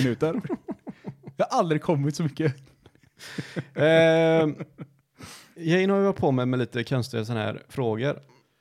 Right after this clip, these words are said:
Speaker 2: Och jag ska kolla om
Speaker 1: Konstiga
Speaker 2: du
Speaker 1: frågor?
Speaker 2: Ja, från, för tydligen är det så här lite trendigt på Instagram. Och typ fråga sina pojkvänner så här.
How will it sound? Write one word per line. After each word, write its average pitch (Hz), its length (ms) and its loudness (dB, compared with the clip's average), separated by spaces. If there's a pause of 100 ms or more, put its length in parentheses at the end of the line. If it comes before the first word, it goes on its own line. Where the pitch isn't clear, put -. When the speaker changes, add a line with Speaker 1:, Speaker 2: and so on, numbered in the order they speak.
(680)
Speaker 2:
Och 127 80 -4
jag 131 100 -2
ska - 100 -10
kolla 208 100 2
om - 100 2
Speaker 1:
Konstiga 120 180 0
Speaker 2:
du 147 80 0
Speaker 1:
frågor? 165 400 -10
Speaker 2:
Ja, 127 400 0 (140)
från, 123 340 -4
för 127 220 -10
tydligen 135 200 -2
är 139 40 0
det 135 80 -2
så 123 100 -8
här 117 60 -6
lite 104 120 -14
trendigt 117 500 -6
på 131 80 -8
Instagram. 113 500 -8 (720)
Och 123 120 -6
typ 117 120 -6
fråga 110 260 -2
sina 110 200 -6
pojkvänner 113 500 -6
så 117 80 -6
här. - 200 -6